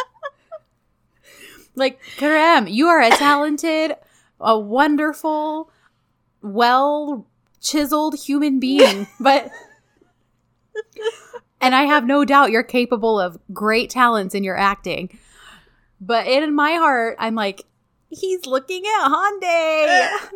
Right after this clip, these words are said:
Speaker 2: <laughs> Well, you've also seen him in other, in another, in another D Z.
Speaker 1: That's
Speaker 2: So
Speaker 1: true. That's
Speaker 2: you've
Speaker 1: true.
Speaker 2: got more experience seeing him giving puppy dog eyes to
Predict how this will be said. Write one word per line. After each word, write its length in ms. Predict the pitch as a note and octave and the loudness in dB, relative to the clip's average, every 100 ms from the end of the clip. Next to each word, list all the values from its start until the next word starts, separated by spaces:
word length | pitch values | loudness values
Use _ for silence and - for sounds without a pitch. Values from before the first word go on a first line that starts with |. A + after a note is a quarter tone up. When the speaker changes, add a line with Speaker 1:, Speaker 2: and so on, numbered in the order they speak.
| F#4+ | -20
Speaker 2:
<laughs> 280 | _ - - | _ -20 -14
Well, 480 | A#3 A#3+ A#3 A#3 - _ _ _ _ _ _ | -2 4 4 4 -4 _ _ _ _ _ _
you've 360 | A#3+ C4 D#4 C4+ | -10 -8 -6 0
also 320 | A3+ D4+ - | 2 2 0
seen 260 | E4+ D4+ C4+ | -8 -6 -6
him 160 | C4+ A3+ | -6 -6
in 80 | |
other, 360 | - F3+ F#3 F#3 _ _ _ | -6 -6 -6 -12 _ _ _
in 180 | - F#3+ | -10 -6
another, 320 | F#3 F3+ F3+ - | -6 -4 -8 -10
in 180 | - G3+ | -14 -12
another 380 | G3+ F#3+ F#3 E3+ | -10 -8 -8 -10
D 240 | E3 F3 | -10 -16
Z. 420 | E3 - F3+ - F#3 | -16 -16 -16 -18 -14
Speaker 1:
That's 220 | - D#3+ | -10 -8
Speaker 2:
So 100 | - | -6
Speaker 1:
true. 320 | F3+ F#3 D#3 E3 _ _ _ _ | -4 -4 -6 -12 _ _ _ _
That's 260 | E3 D3+ F#3 | -10 -10 -10
Speaker 2:
you've 140 | G3+ | -10
Speaker 1:
true. 80 | E3 | -6
Speaker 2:
got 360 | A#3+ A#3 - - | -2 -2 -4 -12
more 440 | G3+ G3+ G3 F#3 | -16 -12 -10 -10
experience 720 | F3+ - - A#3 B3+ F3+ F3+ | -12 -16 -10 -6 -4 -6 -12
seeing 400 | - - F#3+ F3+ | -20 -14 -14 -12
him 440 | G#3+ G#3+ E3+ D#3+ - - | -12 -10 -12 -14 -20 -18
giving 460 | F3+ F3+ F3 F3 F3+ | -14 -12 -12 -18 -18
puppy 240 | A3 G3 | -18 -14
dog 240 | E3+ D#3 D3 | -10 -10 -8
eyes 320 | C3+ D3+ - | -10 -12 -18
to 420 | - D#3+ D3 F3+ | -16 -14 -12 -16